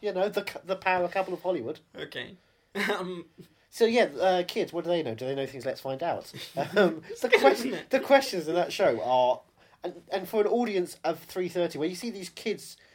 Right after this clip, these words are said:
Speaker 1: at one point actually watching T V to watch the show,
Speaker 2: Yeah.
Speaker 1: this show is pretentious.
Speaker 2: Yeah.
Speaker 1: What a wanky show. Here, look, here's Nap-, here's a French letter from Napoleon. We're gonna say it in French, and you're gonna have to guess what it's about and who it's
Speaker 2: But that
Speaker 1: from.
Speaker 2: one screamed that you knew the answer once you started.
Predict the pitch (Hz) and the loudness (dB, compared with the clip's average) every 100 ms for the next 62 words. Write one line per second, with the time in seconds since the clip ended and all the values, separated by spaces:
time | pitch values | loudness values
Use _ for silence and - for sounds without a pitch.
0 | _ - 147 165 165 170 165 170 151 175 | _ -8 -2 -2 0 0 0 -4 -2 -4
1 | - 156 - 156 139 143 113 - 123 131 | -2 -10 -10 -8 -4 -4 -6 -12 -4 -4
2 | - - 123 196 127 - _ _ _ - | -4 -10 -4 0 -2 -4 _ _ _ -14
3 | 190 147 320 - 180 104 92 - 107 - | -8 -6 -4 0 2 0 -4 -12 -14 -4
4 | 208 233 - 185 202 - - - - _ | -2 -2 -2 0 0 0 -10 -14 -18 _
5 | _ _ _ _ - 160 196 - 208 151 | _ _ _ _ -12 -6 0 2 4 4
6 | 202 214 233 226 277 220 139 202 220 - | 0 -2 -6 0 2 2 2 -2 -2 -4
7 | 190 - 175 190 180 180 180 175 - 185 | -12 -10 -6 -6 -6 -2 -2 -2 -6 -4
8 | 185 - - - 165 - - - 143 175 | -4 -6 -6 -4 -6 -8 -14 -10 -2 -2
9 | 170 117 110 - - - 151 151 151 185 | 0 -2 -4 -20 -10 -2 -2 0 2 2
10 | 208 131 95 95 110 127 120 117 117 156 | 2 0 -4 -10 -6 -2 -2 -2 -2 0
11 | 160 110 107 170 120 120 127 135 135 - | 0 -2 -2 -2 -2 -6 -8 -8 -8 -6
12 | 147 - 151 143 143 170 139 139 185 143 | -6 -4 -6 -6 -2 0 0 -4 -6 -4
13 | 220 208 170 - - - 151 135 127 160 | -2 -2 -2 -6 -10 -10 -10 -10 -12 -12
14 | 143 165 135 123 123 120 123 123 123 131 | -8 -10 -10 -12 -12 -14 -12 -12 -14 -14
15 | - 156 123 101 | -12 -12 -12 -16